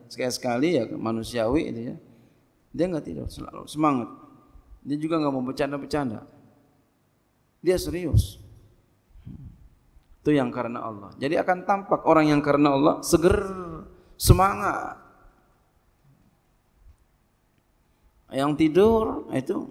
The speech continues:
dia bukan karena Allah. Karena terpaksa keadaan. Iya. Nah, kita hilangkan yang begitu. Jadi bisa diketahui tandanya itu. Kayak orang-orang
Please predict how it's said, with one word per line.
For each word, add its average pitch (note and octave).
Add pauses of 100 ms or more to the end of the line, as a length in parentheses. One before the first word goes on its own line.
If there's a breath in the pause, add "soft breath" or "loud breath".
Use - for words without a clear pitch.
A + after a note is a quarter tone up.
dia E3+
bukan A#2+
karena A2+
Allah. A#2 (880)
Karena C3
terpaksa C#3+
keadaan. A#2+ (640)
Iya. G2+ (800)
Nah, B2+
kita -
hilangkan F3+
yang D#3
begitu. D3 (3250)
Jadi A#2+
bisa C3+
diketahui C3
tandanya A#2+
itu. A#2 (1400)
Kayak B2
orang-orang C#3+